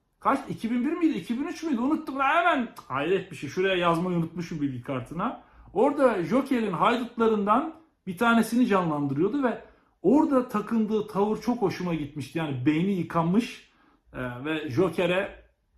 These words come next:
tamamen biat etmiş bir haydutu oynuyordu. Gerçekten çok hoşuma gitmişti. Bu David Dastmalchian arkadaşımız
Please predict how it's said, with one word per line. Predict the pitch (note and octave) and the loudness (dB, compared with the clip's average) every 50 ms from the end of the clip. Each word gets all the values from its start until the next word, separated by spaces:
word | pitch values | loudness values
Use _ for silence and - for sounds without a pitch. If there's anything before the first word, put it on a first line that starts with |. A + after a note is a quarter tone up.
| _ _ _ _ - - - - | _ _ _ _ -20 -14 -6 0
tamamen | C#3+ F3 A3 A#3 A#3 A3 G3+ F3 D3+ C#3 B2+ | 2 4 6 6 4 4 2 0 -2 0 4
biat | D3 F#3+ A3 A3+ - | 4 6 6 4 2
etmiş | G3 E3+ - - G3 G3 - - - | 0 -2 0 0 -4 -4 -2 0 4
bir | D#3+ D#3+ D#3+ - | 4 4 4 4
haydutu | - - D#3+ E3 E3 E3 F3 F3 - A#3 F3+ | 0 2 2 4 4 2 0 -2 0 0 2
oynuyordu. | E3 D#3 C#3+ C3+ C3 B2+ A#2+ E3 G3 A3+ A3+ - - - - - - | 2 2 0 0 -2 -2 -2 -4 -4 -4 -6 -12 -20 -20 -20 -10 -4
Gerçekten | - F#3+ A#3 A#3 - B3 A3+ - - A#3+ A3+ | 0 0 0 0 -2 -6 -4 -2 -2 -2 0
çok | - - B3+ B3 - | 0 0 0 0 0
hoşuma | G#3+ G3 - - A3+ A#3+ | 0 -2 0 0 0 0
gitmişti. | A#3 G3 E3+ - D#3+ C3+ A#2+ - - F3+ G3+ F3+ | 0 -2 -4 -6 -8 -8 -8 -8 -8 -8 -6 -4
Bu | G3+ G3 - | -4 -4 -2
David | - G#3+ A#3 A#3 A3+ A3 - - | 0 0 0 0 0 -2 -4 -4
Dastmalchian | A3 A3+ A3+ A3+ - A3 A3+ A#3 A3+ A3+ - G#3+ G3+ F#3+ F3 | -2 -2 -2 -2 -2 -2 0 0 0 0 -2 -2 -2 -2 -4
arkadaşımız | E3+ F3 F#3 F3+ F3+ F#3 E3+ D#3+ - - D#3+ F3+ A3 C4 - - | -2 -2 -2 -2 -2 -2 -2 -4 -4 -4 -4 -4 -4 -6 -8 -12